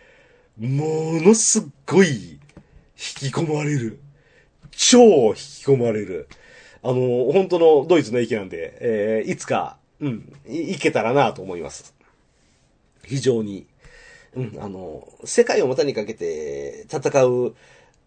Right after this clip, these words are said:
えー、スパイの話はダブルオーセブンが有名ですけれど、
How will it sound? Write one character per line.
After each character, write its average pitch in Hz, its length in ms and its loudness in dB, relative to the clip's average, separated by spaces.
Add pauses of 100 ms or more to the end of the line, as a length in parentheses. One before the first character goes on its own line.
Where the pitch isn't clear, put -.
(160)
え 110 120 -2
ー、 107 40 0
ス - 140 -8
パ 170 160 4
イ 135 80 6
の 117 80 0
話 104 300 -4
は 92 260 -8
ダ 123 160 -4
ブ 143 100 -6
ル 202 100 6
オ - 20 6
ー 196 40 -6
セ 202 100 4
ブ 147 60 0
ン 107 280 -4
が 98 100 -2
有 104 200 -6
名 95 420 -2
で 95 100 -6
す - 140 -16
け 87 100 -8
れ 85 140 -10
ど、 135 360 4